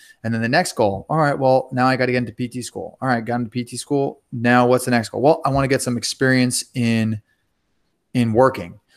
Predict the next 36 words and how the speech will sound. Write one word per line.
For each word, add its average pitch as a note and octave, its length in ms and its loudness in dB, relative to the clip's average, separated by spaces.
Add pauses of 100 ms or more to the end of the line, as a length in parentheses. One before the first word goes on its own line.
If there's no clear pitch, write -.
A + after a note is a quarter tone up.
So - 160 0
then B2 120 6
I, A#2+ 180 6
I A#2+ 120 -2
reached C3 360 0
out C#3 200 2
to A#2+ 160 -4
some A#2+ 320 -4
of A2 160 -6
the, A2+ 340 -2
the A2 440 -6
people B2 340 0
in A#2 80 0
the A2+ 120 0
industry G#2+ 580 0 (400)
that, A2 560 2
uh, G#2+ 280 -2
that A2+ 140 2
I A2 120 4
admire, A2 360 4
that G#2+ 140 0
I G2+ 40 -4
followed A2 300 2
their G#2 80 0
work. B2 360 2
And, G#2 220 -2
you G#2+ 60 -4
know, G#2 80 -2
Brent A2 300 0
Brookbush A#2 400 -4
was G#2 100 -10
one A#2 200 0
of A#2+ 80 0
them. G2+ 280 0 (440)
And G#2+ 480 -4
he, A#2+ 720 -6